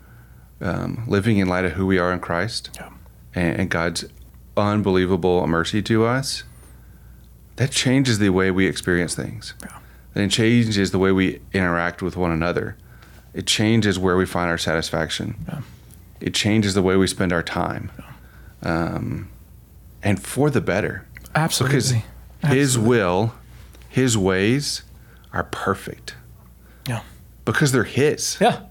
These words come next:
Speaker 1: Not because he went out somewhere and found the best of the best.
Speaker 2: Just 'cause
Speaker 1: They're
Speaker 2: it
Speaker 1: the
Speaker 2: is.
Speaker 1: best because it, from him.
Speaker 2: Exactly right.
Speaker 1: And so why, man, I just think how often we settle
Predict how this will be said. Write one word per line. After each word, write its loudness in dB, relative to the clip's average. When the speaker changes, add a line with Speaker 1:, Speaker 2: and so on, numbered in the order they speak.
Speaker 1:
Not 0
because 2
he 4
went 4
out 0
somewhere 2
and 0
found 0
the 2
best 2
of -8
the 2
best. -2
Speaker 2:
Just 0
'cause 2
Speaker 1:
They're 4
Speaker 2:
it 6
Speaker 1:
the 6
Speaker 2:
is. 6
Speaker 1:
best 0
because 0
it, 2
from 4
him. 4
Speaker 2:
Exactly 2
right. 4
Speaker 1:
And 2
so 4
why, 0
man, 0
I 2
just -2
think -2
how 0
often 0
we 2
settle 0